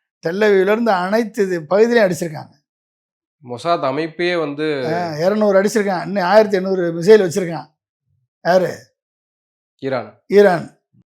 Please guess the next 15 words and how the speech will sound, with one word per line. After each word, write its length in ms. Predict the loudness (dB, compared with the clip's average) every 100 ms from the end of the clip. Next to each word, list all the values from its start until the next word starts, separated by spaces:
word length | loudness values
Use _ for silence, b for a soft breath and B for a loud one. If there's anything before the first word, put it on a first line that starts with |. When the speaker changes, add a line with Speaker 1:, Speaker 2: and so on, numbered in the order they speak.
| _
Speaker 1:
ஆயிரத்தி 400 | -2 4 6 6
எண்ணூறு 280 | 0 -2 -4
மிசைலையும் 640 | 0 2 2 2 -2 -4 -12 _
ஐந்நூறு, 440 | 2 4 6 6 4
ஐந்நூறு 320 | 4 2 0
அடிச்சான்னா 320 | 0 -2 0
ஒட்டுமொத்த 400 | 0 0 0 0
இஸ்ரேலையும் 320 | 0 0 0
காலி 200 | 0 0
பண்ணிட்டு 200 | -2 -6
போயிடுவான். 320 | -10 -12 -16 _
போர் 420 | 6 8 8 6
என்பது 560 | -2 0 0 2 0 -2
எதுக்கும் 300 | -4 -8 -6
லா-, 260 | -6 -8